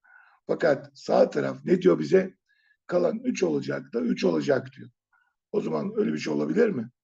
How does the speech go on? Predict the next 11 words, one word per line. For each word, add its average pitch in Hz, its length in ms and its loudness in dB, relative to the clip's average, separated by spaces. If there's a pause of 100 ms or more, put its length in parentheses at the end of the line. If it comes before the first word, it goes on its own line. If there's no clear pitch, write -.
(180)
Olamaz. 143 680 -8 (520)
O 175 120 2
zaman 151 540 -2 (440)
bu - 140 0
şekilde - 480 -6
oluşturabilecek - 1080 -2 (420)
bir 185 220 6
tam 156 220 2
sayı 135 200 -6
ikilisi 147 600 -2 (140)
olamaz. 147 600 4